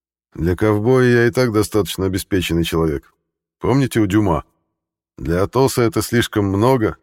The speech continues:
для графа де ла Фер слишком мало». Вот и того, что я имею, ковбою Джеку Реду не потратить за всю жизнь.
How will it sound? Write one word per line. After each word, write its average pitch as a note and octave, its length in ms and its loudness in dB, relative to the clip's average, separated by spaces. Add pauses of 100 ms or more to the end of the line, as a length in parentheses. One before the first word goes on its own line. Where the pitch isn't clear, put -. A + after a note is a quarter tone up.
(120)
для F#2 220 -2
графа G#2 380 0
де G2 100 0
ла G#2 120 2
Фер A2+ 300 -2
слишком F2+ 400 -4
мало». E2 380 -2 (960)
Вот G#2+ 300 -2
и B2 60 2
того, A2+ 280 0
что - 160 -4
я A2 200 4
имею, A2+ 320 0
ковбою F#2 480 0
Джеку G#2 320 0
Реду G2+ 260 0
не F#2+ 120 0
потратить G2+ 560 -2
за F#2+ 160 -2
всю F#2+ 240 -4
жизнь. E2 320 -2